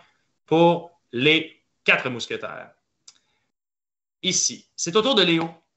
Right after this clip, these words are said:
Léo, tu es prêt ? Léo, sinon, possibilité de réponse par Guillaume.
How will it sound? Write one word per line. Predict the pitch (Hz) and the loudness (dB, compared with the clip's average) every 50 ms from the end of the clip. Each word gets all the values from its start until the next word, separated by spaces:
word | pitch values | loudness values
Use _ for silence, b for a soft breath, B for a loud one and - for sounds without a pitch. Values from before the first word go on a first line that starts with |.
| _ _ _ _ | _ _ _ _
Léo, | - 131 139 147 160 170 170 - - | -8 -4 -4 -4 -4 -4 -8 -12 -16
tu | - - 147 | -10 -8 -8
es | 143 | -8
prêt ? | 139 - 156 170 170 - - _ _ _ _ _ _ | -4 -2 -2 -4 -4 -8 -16 _ _ _ _ _ _
Léo, | - 123 139 151 175 185 | -10 -6 -4 -4 -2 -2
sinon, | 185 - - 165 185 214 214 214 | -4 -4 -2 0 2 2 2 0
possibilité | - 190 180 185 180 156 151 202 | -2 -2 -2 -2 -4 -6 -6 -6
de | 196 175 | -4 -4
réponse | 170 170 180 190 202 208 - - | -4 -4 -4 -4 -4 -4 -6 -2
par | - 147 143 - 123 | -2 -2 -2 -2 -8
Guillaume. | 131 147 151 127 110 113 - - - | -10 -6 -6 -6 -8 -8 -16 -20 -20